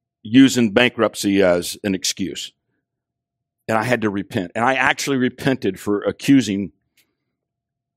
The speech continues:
everybody that went bankrupt as lazy shysters.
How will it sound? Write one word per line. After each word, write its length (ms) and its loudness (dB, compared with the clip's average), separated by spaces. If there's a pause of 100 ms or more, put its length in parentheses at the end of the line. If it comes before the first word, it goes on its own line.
(540)
everybody 520 4
that 120 0
went 160 -2
bankrupt 500 -2 (280)
as 180 -2
lazy 640 0 (1400)
shysters. 880 -4